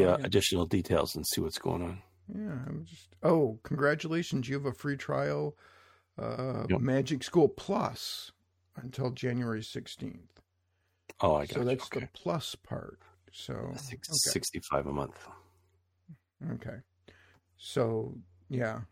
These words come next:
Speaker 1: So the basic version, I think, is still free.
Speaker 2: Gotcha. Yes, it looks that way.
Speaker 1: Okay. And their basic version is pretty good. You get a lot of
Speaker 2: Yeah.
Speaker 1: values out of it.
Speaker 2: I like this stuff.
Speaker 1: Um,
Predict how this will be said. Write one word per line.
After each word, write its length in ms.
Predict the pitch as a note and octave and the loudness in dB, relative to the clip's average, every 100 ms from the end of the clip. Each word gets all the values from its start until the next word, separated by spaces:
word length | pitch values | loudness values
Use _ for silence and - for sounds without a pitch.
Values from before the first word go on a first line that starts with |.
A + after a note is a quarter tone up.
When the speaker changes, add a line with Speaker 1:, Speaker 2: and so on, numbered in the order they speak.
| - | -16
Speaker 1:
So 200 | - D#3+ | -4 2
the 100 | C#3 | 4
basic 560 | A#2+ D3 D3 - C3 - | 6 6 4 2 -2 0
version, 400 | C3 A2+ A2+ A#2+ | 0 0 0 -2
I 60 | A2+ | -2
think, 260 | A2+ B2 | -6 -6
is 120 | A#2 A2+ | -8 -8
still 280 | - - - | -10 -10 -10
free. 240 | - - - _ _ _ _ _ _ _ _ _ - | -12 -12 -16 _ _ _ _ _ _ _ _ _ 2
Speaker 2:
Gotcha. 300 | D2 - - - | 2 2 -8 -2
Yes, 300 | E2+ - - | 0 -2 -6
it 60 | F#2 | -4
looks 240 | D#2+ - | -2 0
that 140 | - | -2
way. 140 | - - - _ _ _ _ _ _ - | -2 -8 -14 _ _ _ _ _ _ -8
Speaker 1:
Okay. 220 | G2 - _ _ _ - | -6 -8 _ _ _ 0
And 100 | B2 | 2
their 80 | C#3 | 4
basic 360 | F#3 G#3 - | 2 0 -4
version 320 | - A#2 A2 A2 | -4 -4 -4 -6
is 160 | B2+ - _ | -10 -16 _
pretty 200 | C3+ - | -6 -6
good. 260 | - - F2 _ _ _ _ _ _ _ _ _ - | -6 -8 -8 _ _ _ _ _ _ _ _ _ -14
You 60 | C#3+ | -8
get 120 | C3 | -6
a 60 | |
lot 180 | - A#2+ | -4 -6
of 80 | A#2+ - C#3+ | -6 -6 6
Speaker 2:
Yeah. 160 | E3 | 6
Speaker 1:
values 280 | - - - | 6 -2 -16
out 120 | - - | -14 -12
of 60 | |
it. 120 | - - _ _ - | -14 -16 _ _ -6
Speaker 2:
I 60 | |
like 200 | F#2 A2+ | -4 -6
this 160 | - - | -8 -8
stuff. 240 | - - - _ _ _ _ _ - | -8 -14 -20 _ _ _ _ _ -6
Speaker 1:
Um, 540 | B2 A#2 B2 B2 B2 | -2 0 0 0 -2